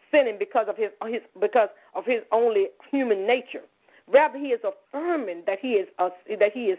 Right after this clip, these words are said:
sinful through and through. He is acknowledging the awfulness of his sin in the clean, clearest possible way by using the, his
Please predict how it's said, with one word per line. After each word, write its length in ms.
sinful 520
through 220
and 160
through. 100
He 140
is 180
acknowledging 800
the 160
awfulness 520
of 120
his 100
sin 260
in 160
the 80
clean, 440
clearest 380
possible 640
way 320
by 100
using 560
the, 140
his 180